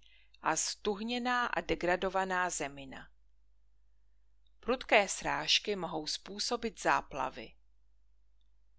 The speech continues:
Proto jsou používána stále novější řešení, jako jsou dešťové zahrady, zelené střechy, propustné povrchy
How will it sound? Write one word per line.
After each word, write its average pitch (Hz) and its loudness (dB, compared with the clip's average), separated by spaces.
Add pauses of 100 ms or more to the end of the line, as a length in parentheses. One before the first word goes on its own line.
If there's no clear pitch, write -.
(200)
Proto 247 -2
jsou 175 -2
používána 214 0
stále 240 6
novější 180 0
řešení, 156 -4 (560)
jako 175 0
jsou 151 -2
dešťové 165 2
zahrady, 156 -2 (500)
zelené 180 4
střechy, 175 0 (580)
propustné 190 -2
povrchy 185 -4